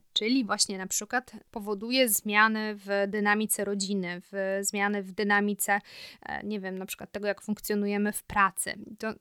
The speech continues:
nie jest tak, że my mamy jakby wpływ na innych ludzi i ich zmieniamy poprzez naszą terapię, ale że właśnie przez to, że żyjemy jakby w systemie, to zawsze, jeżeli się zmienia coś w systemie, no to jakieś drugie,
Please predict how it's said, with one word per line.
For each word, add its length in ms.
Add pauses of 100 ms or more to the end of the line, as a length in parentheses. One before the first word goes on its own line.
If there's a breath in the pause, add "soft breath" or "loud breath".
(140)
nie 280
jest 160
tak, 220
że 100
my 160
mamy 240
jakby 200
wpływ 380
na 80
innych 320
ludzi 420
i 100
ich 80
zmieniamy 460
poprzez 340
naszą 280
terapię, 440 (400 loud breath)
ale 180
że 100
właśnie 280
przez 240
to, 120
że 120
żyjemy 460
jakby 240
w 80
systemie, 720 (760)
to 580
zawsze, 340
jeżeli 460
się 100
zmienia 420
coś 320
w 60
systemie, 580
no 140
to 120
jakieś 380
drugie, 460